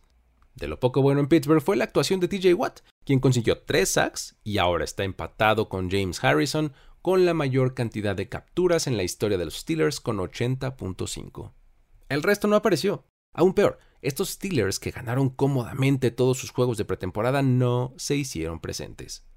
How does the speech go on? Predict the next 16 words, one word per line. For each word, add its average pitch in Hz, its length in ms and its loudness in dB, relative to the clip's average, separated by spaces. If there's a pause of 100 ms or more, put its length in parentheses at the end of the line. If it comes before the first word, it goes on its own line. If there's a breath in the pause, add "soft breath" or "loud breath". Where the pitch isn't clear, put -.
(440)
Matt 87 240 -10
Canada 113 320 0
nuevamente 123 460 0
se 117 100 -2
vio 135 120 -2
como 139 200 2
un 143 120 4
lastre 110 320 0
en 90 60 -2
la 76 100 -6
coordinación 92 460 -4
ofensiva 107 560 -2
de 92 80 -2
un 127 220 2
equipo 131 720 -4
que, 87 280 -6